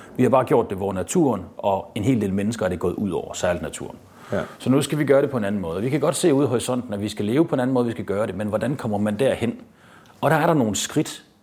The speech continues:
Speaker 1: Altså for eksempel, så kan man sige, en elbil lige nu er jo ikke perfekt. Men alternativet til en elbil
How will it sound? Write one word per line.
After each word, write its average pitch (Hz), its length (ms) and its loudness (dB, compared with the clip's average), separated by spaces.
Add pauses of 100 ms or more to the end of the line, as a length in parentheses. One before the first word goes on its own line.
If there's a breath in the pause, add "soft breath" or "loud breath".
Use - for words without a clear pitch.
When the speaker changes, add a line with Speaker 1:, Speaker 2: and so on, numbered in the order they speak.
(180)
Speaker 1:
Altså 107 300 -2
for 110 120 -2
eksempel, 117 420 0
så 131 160 2
kan 131 100 0
man 123 120 2
sige, 131 260 0 (320 loud breath)
en 127 120 4
elbil 147 380 2
lige 135 160 0
nu 120 140 0 (120)
er - 60 0
jo 107 60 4
ikke 139 120 0
perfekt. - 420 -6 (400)
Men 123 220 4
alternativet 117 640 2
til 101 80 -4
en 92 60 0
elbil 98 420 -2